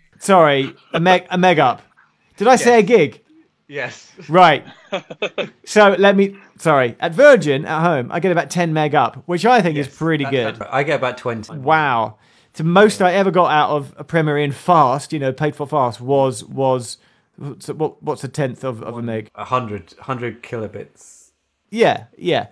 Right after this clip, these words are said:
Speaker 2: Yeah.
Speaker 1: And, yeah. And it's, and that still wasn't fast enough.
Speaker 2: Point one up.
Speaker 1: Let me get to my point. Yes, point one. My point being is that if we got in late around nine or ten P M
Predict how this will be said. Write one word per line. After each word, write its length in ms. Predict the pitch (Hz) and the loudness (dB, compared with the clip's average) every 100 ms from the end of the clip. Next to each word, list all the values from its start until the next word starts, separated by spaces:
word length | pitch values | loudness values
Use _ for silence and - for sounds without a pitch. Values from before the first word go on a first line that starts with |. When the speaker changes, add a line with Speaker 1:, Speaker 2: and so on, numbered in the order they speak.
| _ | _
Speaker 2:
Yeah. 120 | 98 - | -18 -6
Speaker 1:
And, 180 | 160 160 | -4 -4
yeah. 260 | 156 101 101 _ _ | -6 -8 -14 _ _
And 160 | - 160 | -8 -6
it's, 100 | 139 | -6
and 160 | 175 190 | -6 -2
that 160 | 226 226 | -2 -2
still 260 | - 233 | 2 4
wasn't 280 | 214 190 160 | 4 0 -4
fast 320 | 185 180 165 | -2 -2 -2
enough. 440 | 160 170 117 127 _ _ | -6 -4 -6 -8 _ _
Speaker 2:
Point 260 | 165 175 | -2 -2
one 240 | 123 110 98 | -4 -10 -10
up. 240 | 95 - _ _ _ _ _ - | -16 -20 _ _ _ _ _ -2
Speaker 1:
Let 160 | 262 | 0
me 40 | 269 | 0
get 120 | 262 | 0
to 60 | |
my 100 | 233 | 0
point. 340 | 233 254 165 - _ | -2 -2 -4 -8 _
Yes, 180 | 220 202 | -2 0
point 320 | - 240 220 | 2 2 2
one. 220 | 175 127 - - _ - | -2 -4 -8 -20 _ -10
My 100 | 196 | -6
point 320 | 233 254 190 | 0 0 2
being 400 | 208 151 120 139 _ _ _ | 2 2 -4 -10 _ _ _
is 180 | - 160 | -10 -10
that 320 | 135 180 - - | -2 -2 -2 -6
if 160 | 180 | -8
we 140 | 156 220 | -6 -4
got 160 | 214 | -4
in 140 | 170 165 | -4 -4
late 340 | 175 151 - | -4 -4 -8
around 260 | 147 151 147 | -8 -6 -6
nine 200 | 151 147 | -6 -6
or 80 | 147 | -8
ten 260 | 160 147 | -8 -8
P 180 | 135 139 | -8 -10
M 380 | 139 85 65 | -10 -10 -14